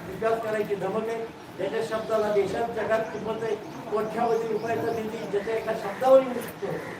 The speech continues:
असे आदरणीय पवारसाहेब आपल्या पाठीशी आहेत. तुम्ही या सगळ्या गोष्टींचा माझ्या माता भगिनीबद्दल विचार करावा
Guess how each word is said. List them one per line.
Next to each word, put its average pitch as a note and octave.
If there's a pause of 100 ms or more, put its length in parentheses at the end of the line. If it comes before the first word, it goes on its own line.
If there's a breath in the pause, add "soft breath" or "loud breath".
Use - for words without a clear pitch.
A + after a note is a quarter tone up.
(160)
असे A3
आदरणीय A3
पवारसाहेब G#3
आपल्या G3
पाठीशी G3+
आहेत. G#3
तुम्ही -
या A3
सगळ्या A3+
गोष्टींचा -
माझ्या G#3+
माता G#3+
भगिनीबद्दल G#3 (680)
विचार B3+
करावा G#3+